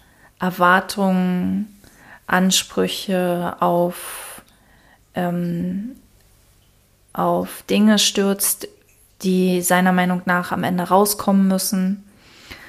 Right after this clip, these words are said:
Ähm, immer wenn es sich nach Kampf anfühlt, immer wenn es sich anstrengend anfühlt, immer wenn es sich nach Widerstand anfühlt, ist,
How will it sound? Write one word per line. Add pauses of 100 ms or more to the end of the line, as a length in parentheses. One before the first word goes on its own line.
(540)
Ähm, (1500)
immer
wenn
es
sich
nach
Kampf
anfühlt,
immer
wenn
es
sich
anstrengend
anfühlt,
immer
wenn
es
sich (600)
nach
Widerstand
anfühlt,
ist,